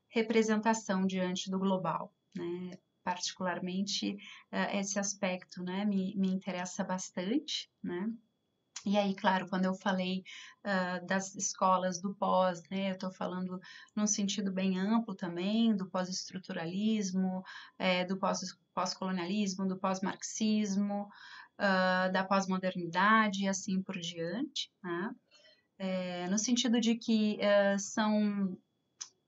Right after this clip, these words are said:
ah, em geral, né, perspectivas teóricas, eh, que rompem, né, com,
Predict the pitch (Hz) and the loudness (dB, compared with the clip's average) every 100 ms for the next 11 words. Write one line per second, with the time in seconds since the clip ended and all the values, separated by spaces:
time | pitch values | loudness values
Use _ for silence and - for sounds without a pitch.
0 | - 101 95 - - 220 202 208 202 202 | -8 -2 -2 0 2 4 4 4 6 6
1 | 190 185 190 185 208 226 - _ - 214 | 6 2 -2 -2 -2 -4 -8 _ -2 -2
2 | - 220 220 208 220 220 - 202 202 208 | 0 -2 -2 0 0 0 2 6 6 6
3 | 202 202 196 196 - - - 202 196 190 | 2 -4 -6 -6 -8 -10 -6 -4 -2 -2
4 | 185 185 - - - - _ _ _ _ | -4 -6 -12 -20 -20 -20 _ _ _ _
5 | - - 208 202 202 190 226 302 - 196 | -10 -4 -2 0 0 4 6 4 4 0
6 | 185 196 226 - 202 180 180 185 | 0 0 -2 -2 -2 -2 -4 -8